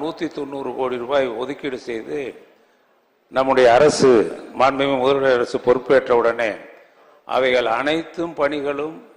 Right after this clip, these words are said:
ரெண்டாயிரத்தி முந்நூறு பணிகள் முடிக்கப்பட்டு, ஏறத்தாழ ஒரு நூத்தி, நூறு ஸ்கூல் தான் பாக்கியிருக்கு. இப்பயும்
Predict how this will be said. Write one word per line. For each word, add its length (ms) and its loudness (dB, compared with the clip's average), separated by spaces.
ரெண்டாயிரத்தி 600 -2
முந்நூறு 260 -12
பணிகள் 340 -8
முடிக்கப்பட்டு, 560 -10
ஏறத்தாழ 320 -8
ஒரு 120 -6
நூத்தி, 220 -14
நூறு 280 -2
ஸ்கூல் 320 -10
தான் 180 -10
பாக்கியிருக்கு. 480 -10
இப்பயும் 560 -4